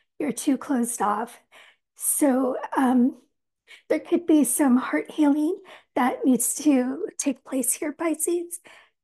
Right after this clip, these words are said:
Um, just to not necessarily let down your barriers, but to loosen them up a little bit where people can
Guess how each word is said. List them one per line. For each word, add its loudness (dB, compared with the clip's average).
Um, 2
just 2
to 4
not 2
necessarily 2
let -6
down -2
your -8
barriers, -2
but -8
to -2
loosen 4
them 6
up -2
a -2
little 2
bit -6
where -2
people -6
can 0